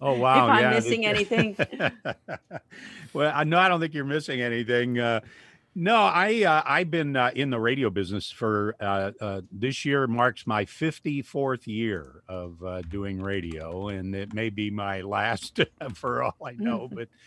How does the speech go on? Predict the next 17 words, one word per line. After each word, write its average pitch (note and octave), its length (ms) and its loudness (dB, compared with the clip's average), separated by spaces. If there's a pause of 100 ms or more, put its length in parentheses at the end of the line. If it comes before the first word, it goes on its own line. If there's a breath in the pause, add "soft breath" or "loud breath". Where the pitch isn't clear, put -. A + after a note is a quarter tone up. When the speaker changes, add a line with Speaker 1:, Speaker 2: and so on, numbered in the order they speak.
(320 soft breath)
Speaker 1:
um, A#2 360 4 (340 soft breath)
and D#3 220 0
so F3+ 200 6
I, D#3 260 6
I, D#3 40 2
that's D#3+ 300 0
what E3+ 100 2
I've D#3+ 160 2
done. D3+ 220 -2
Uh, G2 200 -8
all, A#2 300 0
all A#2+ 160 0
my A2+ 180 0
entire A2 360 -2
career G2 480 -8
is F#2+ 280 -10
have, G2+ 160 -6